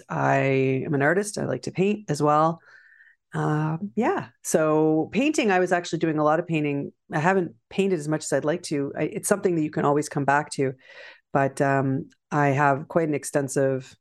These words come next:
background in painting and art and stuff that I like to tap into once in a while.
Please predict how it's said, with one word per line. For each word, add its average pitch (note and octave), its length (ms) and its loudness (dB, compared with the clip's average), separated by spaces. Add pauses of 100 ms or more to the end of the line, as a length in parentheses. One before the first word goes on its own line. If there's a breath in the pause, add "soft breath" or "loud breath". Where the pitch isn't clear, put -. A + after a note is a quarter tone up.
(140)
background - 440 -2
in - 80 -10
painting - 400 -8
and - 100 -12
art - 220 -14
and - 80 -16
stuff - 260 -10
that - 100 -6
I B1 80 -6
like - 220 -10
to - 80 -10
tap - 260 -6
into - 260 -8
once - 240 -10
in - 80 -8
a - 20 -8
while. - 240 -12